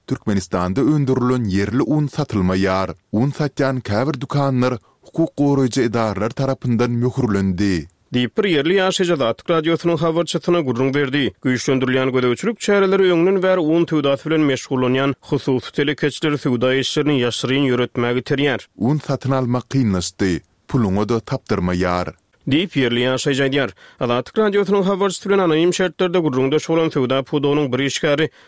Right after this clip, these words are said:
Speaker 2: un sowdasynyň döwlet başçysynyň tarapyndan diňe döwlet dukanlaryna ýola goýulmagynyň buýruk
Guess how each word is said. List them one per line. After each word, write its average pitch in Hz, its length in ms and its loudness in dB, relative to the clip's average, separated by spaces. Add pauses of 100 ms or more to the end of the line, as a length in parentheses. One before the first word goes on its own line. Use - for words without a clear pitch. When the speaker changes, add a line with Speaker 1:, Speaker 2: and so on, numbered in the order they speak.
(120)
Speaker 2:
un 151 180 2
sowdasynyň 156 640 0
döwlet 131 360 -2
başçysynyň 143 480 -2
tarapyndan 151 500 0 (340)
diňe 147 240 2
döwlet 131 360 -2
dukanlaryna 151 560 0
ýola 123 380 2
goýulmagynyň 143 560 2
buýruk 127 260 0